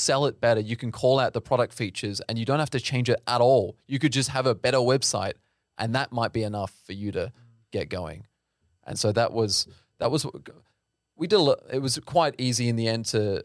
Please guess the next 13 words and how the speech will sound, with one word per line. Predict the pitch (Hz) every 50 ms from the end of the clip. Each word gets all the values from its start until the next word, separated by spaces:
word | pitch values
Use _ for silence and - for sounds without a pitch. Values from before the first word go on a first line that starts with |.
| - -
or | 98 - - -
not | 131 127 - -
easy, | - 110 107 98 104
but | 104 - - 92 90 - -
it | 110
was | 104 113 -
simple | - - - 170 170 - 160 143 123
enough | 113 107 107 110 110 117 - -
to | -
launch | 107 98 101 104 101 -
Sylvie | - - - 104 101 98 95 110 101 98
with | 95 101 98 98 95 - - -
the, | 98 98 98 95 92